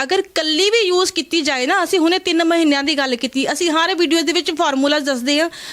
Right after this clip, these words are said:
ਸਰ ਇਹ ਹੋ ਵੀ ਰਿਹਾ ਹੈ, ਅਗਰ ਸਾਡੇ ਫਾਰਮੂਲਾਜ਼ ਹੀ ਸੁਣ ਕੇ ਆਪਟ ਕਰ ਲੈਣ ਨਾ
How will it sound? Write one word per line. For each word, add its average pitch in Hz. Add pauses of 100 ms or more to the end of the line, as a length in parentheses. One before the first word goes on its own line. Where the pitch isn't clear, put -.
(120)
ਸਰ 370
ਇਹ 370
ਹੋ 311
ਵੀ 349
ਰਿਹਾ 262
ਹੈ, 311 (340)
ਅਗਰ 349
ਸਾਡੇ 359
ਫਾਰਮੂਲਾਜ਼ 311
ਹੀ 320
ਸੁਣ 359
ਕੇ 339
ਆਪਟ 294
ਕਰ 285
ਲੈਣ 285
ਨਾ 403